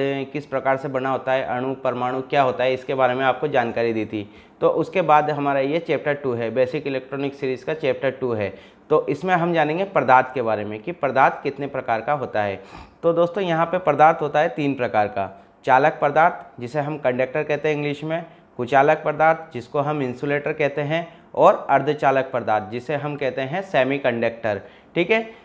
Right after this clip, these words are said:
चालक, कुचालक और कंडक्टर। अब हम इन तीनों को एक एक करके पढ़ेंगे। तो सबसे पहले देखते हैं चालक पदार्थ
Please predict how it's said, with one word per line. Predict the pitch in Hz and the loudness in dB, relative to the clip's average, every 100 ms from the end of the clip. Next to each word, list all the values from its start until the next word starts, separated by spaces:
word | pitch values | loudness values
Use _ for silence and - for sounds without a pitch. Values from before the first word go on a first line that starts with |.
| - _ _ - | -20 _ _ 4
चालक, | 135 143 170 175 - - _ _ - | 6 8 6 4 -2 -20 _ _ -8
कुचालक | 131 120 131 147 185 - - | -6 0 2 4 2 -2 -4
और | 214 | -2
कंडक्टर। | 226 175 135 110 - 107 98 - - | 0 0 0 -2 -4 -6 -8 -10 -2
अब | 139 | 0
हम | 151 190 | 2 0
इन | 185 | -4
तीनों | 190 156 160 | -2 -2 -2
को | 160 196 | 0 0
एक | 147 135 | 2 2
एक | 151 147 | 2 0
करके | 120 123 | 0 0
पढ़ेंगे। | 110 104 98 92 95 - _ _ _ _ _ _ _ _ _ _ _ _ _ _ - _ _ _ - | 0 0 -2 -8 -14 -20 _ _ _ _ _ _ _ _ _ _ _ _ _ _ -20 _ _ _ 2
तो | 170 | 4
सबसे | 175 175 | 4 2
पहले | 196 190 | 2 2
देखते | 180 175 190 | 2 0 2
हैं | 196 202 | 0 4
चालक | 156 139 131 | 6 6 4
पदार्थ | 120 104 101 | 0 0 -2